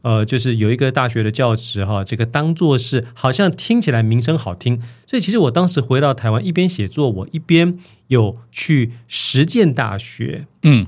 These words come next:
Speaker 1: 我去毛遂自荐，也是搭讪啊，跟系主任搭讪。我当了他们一年的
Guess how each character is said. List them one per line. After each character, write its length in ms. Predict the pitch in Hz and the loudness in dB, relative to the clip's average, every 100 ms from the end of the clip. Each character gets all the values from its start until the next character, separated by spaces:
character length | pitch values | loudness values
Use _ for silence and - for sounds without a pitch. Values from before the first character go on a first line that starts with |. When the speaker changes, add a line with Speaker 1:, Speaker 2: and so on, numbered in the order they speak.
| - | -2
Speaker 1:
我 100 | 113 | 0
去 180 | 143 113 | 2 2
毛 260 | 110 123 | 2 0
遂 240 | 139 170 117 | 0 0 0
自 260 | 120 139 | -4 -6
荐， 300 | 113 135 110 | -2 0 0
也 60 | 101 | 0
是 100 | 135 | -2
搭 200 | 127 127 | -2 0
讪 200 | 131 107 | 0 0
啊， 80 | 107 | 0
跟 140 | 135 | 0
系 160 | - 110 | 0 -2
主 80 | |
任 100 | 98 | -2
搭 140 | 98 104 | -2 -2
讪。 200 | 107 107 - - - - - | -2 -6 -12 -20 -20 -20 -2
我 200 | 117 110 | 0 2
当 220 | 120 151 | 0 0
了 80 | 143 | 0
他 140 | 123 | 0
们 200 | 135 123 120 | 0 0 0
一 100 | 170 | 0
年 340 | 135 98 101 | 2 0 -2
的 220 | 104 95 | -4 -4